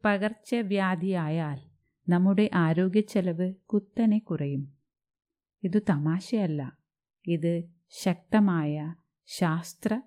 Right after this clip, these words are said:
സത്യം മാത്രമാണ്. അതുകൊണ്ട് നാം ഓരോരുത്തരും ജീവിതത്തിലെ ഓരോ നിമിഷവും ഏറ്റവും ഉചിതമായത് ചെയ്യുവാനായി ഒരുങ്ങേണ്ടത് അത്യാവശ്യമാണ്.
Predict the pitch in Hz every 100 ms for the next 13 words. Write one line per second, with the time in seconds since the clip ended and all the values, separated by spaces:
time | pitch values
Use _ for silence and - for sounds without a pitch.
0 | _ _ - 165 - 202 202 165 156 151
1 | 165 151 131 127 147 _ _ _ _ _
2 | _ _ _ _ _ _ _ _ _ _
3 | _ _ - 190 180 170 156 165 254 -
4 | _ _ 185 190 190 208 196 196 202 220
5 | 226 220 180 156 143 - 165 185 202 208
6 | 226 240 226 247 - 208 202 220 247 226
7 | 196 185 208 - 220 214 226 240 _ _
8 | _ _ 214 226 233 - - 262 269 285
9 | - 202 185 214 208 202 185 170 180 202
10 | 196 220 - 180 170 180 175 170 165 160
11 | 160 170 - _ _ 175 170 180 185 185
12 | 165 160 147 156 165 _ _ _ - 190
13 | - 202 202 208 - 180 147 127 170